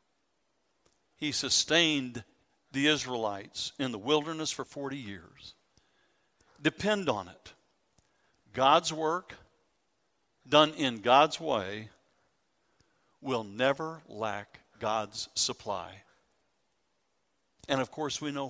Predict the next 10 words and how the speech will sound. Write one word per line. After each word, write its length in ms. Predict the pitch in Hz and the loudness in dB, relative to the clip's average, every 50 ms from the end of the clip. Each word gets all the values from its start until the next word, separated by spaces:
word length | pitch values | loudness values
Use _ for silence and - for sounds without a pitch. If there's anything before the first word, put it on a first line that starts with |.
| 113 | -12
why, 340 | - 139 107 90 90 101 104 _ _ - | -14 -14 -14 -14 -16 -18 -20 _ _ -12
yes? 320 | - 131 175 196 - - - _ _ _ _ _ _ _ _ _ _ _ _ _ _ _ _ _ _ _ _ _ _ _ _ _ _ _ _ _ _ _ _ _ _ _ _ _ | -10 -10 -10 -10 -14 -18 -18 _ _ _ _ _ _ _ _ _ _ _ _ _ _ _ _ _ _ _ _ _ _ _ _ _ _ _ _ _ _ _ _ _ _ _ _ _
What 260 | - 156 147 131 - - | 8 10 10 10 8 4
Abraham 680 | - 165 202 226 220 240 214 165 175 196 202 202 190 190 | 2 4 4 4 2 -2 -2 -2 -2 -2 -4 -4 -4 -4
saw 540 | - - - - 160 151 151 151 151 156 151 | -2 0 2 4 6 6 6 4 2 0 -2
from 280 | - - - 147 139 | -6 -8 -6 -6 -6
a 80 | 131 107 | -6 -6
distance, 840 | - - 123 131 120 - - - - - - - - - - - - _ _ _ _ _ _ _ _ _ _ _ _ _ _ _ _ _ _ _ _ _ _ _ _ _ | -6 -2 -2 -2 -2 -2 -6 -8 -12 -16 -12 -8 -6 -6 -6 -6 -10 _ _ _ _ _ _ _ _ _ _ _ _ _ _ _ _ _ _ _ _ _ _ _ _ _
looking 680 | - 113 143 151 147 - 139 143 135 123 120 113 104 - _ _ _ _ | -2 2 2 2 2 2 -2 -2 -2 -2 -6 -10 -14 -18 _ _ _ _
forward, 800 | - - - 165 170 156 117 92 90 90 92 110 123 131 117 | -10 -4 2 4 4 4 4 0 -4 -10 -10 -12 -14 -14 -18